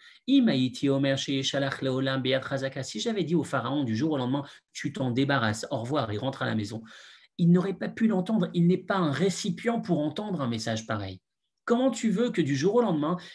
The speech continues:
il se sépare de millions d'individus, d'une force de travail, d'une force ouvrière aussi importante, et, et surtout dans l'état di-, de dictateur, de tyran qu'il était ?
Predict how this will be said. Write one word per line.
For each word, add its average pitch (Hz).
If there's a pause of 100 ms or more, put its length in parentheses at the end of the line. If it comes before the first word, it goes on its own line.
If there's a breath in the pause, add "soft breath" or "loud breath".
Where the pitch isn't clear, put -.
il 151
se 170
sépare 175
de 127
millions 170
d'individus, 185
d'une 147
force -
de 160
travail, 175
d'une 139
force 208
ouvrière 196 (240 loud breath)
aussi 202
importante, 220 (240 loud breath)
et, -
et 135
surtout 131
dans 160
l'état 120
di-, 127
de 127
dictateur, 160
de 123
tyran 180
qu'il 165
était ? 208